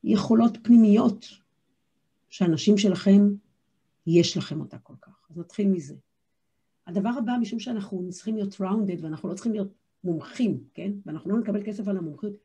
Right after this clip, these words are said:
לא שאני מזלזלת באנשים שהשקיעו כל כך הרבה זמן, שאף אחד לא יתפרש, לא יתפרש שאני מזלזלת במישהו, זה לא הכוונה שלי, אבל לעולם העתידי זה לא יעזור לנו. כי אנחנו צריכים שיתוף פעולה,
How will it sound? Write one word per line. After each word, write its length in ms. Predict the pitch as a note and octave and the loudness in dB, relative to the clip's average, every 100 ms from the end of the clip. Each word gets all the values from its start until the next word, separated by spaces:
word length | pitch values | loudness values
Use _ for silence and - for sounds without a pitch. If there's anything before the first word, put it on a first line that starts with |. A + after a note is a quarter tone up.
| _ | _
לא 60 | G3 | -8
שאני 180 | G3 A3 | -4 -2
מזלזלת 420 | F#3+ F#3 G#3 G3+ | -2 -4 -6 -6
באנשים 320 | G3 F3 G#3 | -8 -8 -8
שהשקיעו 340 | G3+ - G#3+ G3+ | -10 -10 -10 -10
כל 60 | |
כך 40 | G3 | -8
הרבה 120 | F#3+ | -8
זמן, 160 | F#3 | -8
שאף 180 | F3 F3+ | -10 -12
אחד 140 | G3+ G3 | -10 -10
לא 60 | |
יתפרש, 460 | F3 - D3 D3 - | -10 -12 -14 -14 -14
לא 160 | D3+ | -6
יתפרש 280 | G3 G#3+ G3 | -6 -6 -8
שאני 120 | G3 F#3+ _ - | -8 -8 _ -6
מזלזלת 440 | G3 F3 E3 E3+ | -4 -4 -4 -4
במישהו, 240 | F3+ G3 G3 | -4 -2 0
זה 80 | F3 | 2
לא 60 | |
הכוונה 280 | G3 G#3 G3+ | 2 0 -2
שלי, 180 | B3+ - _ _ _ - | -4 -10 _ _ _ -4
אבל 160 | F#3+ | -2
לעולם 400 | F3+ F3 F3 A3 | 0 2 4 6
העתידי 360 | A#3+ G#3+ D#3+ G#3+ | 6 4 4 4
זה 140 | F#3+ D#3+ | 6 4
לא 200 | F3+ G3+ | 6 6
יעזור 400 | F#3+ D#3 E3 F3 | 4 2 0 0
לנו. 160 | C3 A#2 _ _ _ _ _ _ - | -2 -6 _ _ _ _ _ _ 0
כי 80 | |
אנחנו 160 | F#3+ G3 | 2 2
צריכים 180 | - G#3+ | 2 0
שיתוף 320 | - G3 G3+ | 0 0 0
פעולה, 440 | - F#3 F#3 F#3 | 0 0 2 0